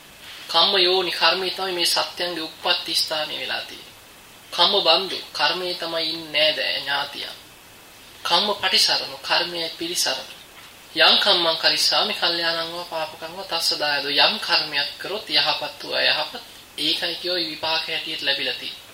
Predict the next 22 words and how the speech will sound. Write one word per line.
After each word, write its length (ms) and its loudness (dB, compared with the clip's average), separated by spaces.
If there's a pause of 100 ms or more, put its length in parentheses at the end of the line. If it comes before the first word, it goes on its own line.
ඉතින් 160 -6
බුදුරජාණන් 560 8
වහන්සේ 320 4
මේක 160 0
විස්තර 520 4
කර 240 4
කර, 160 -2
විස්තර 420 2
කර 220 -2
කර 200 -2
දීර්ඝ 460 4
වශයෙන් 400 2
පෙන්නලා 440 -2
දුන්නා 360 -4 (120)
කර්මයක් 720 2
එක්ක 280 -6
කොහොමද 420 -4
මේක 240 -8
වෙනස් 380 0
වෙලා 280 2
යන්නේ 260 -2
කියලා. 280 -14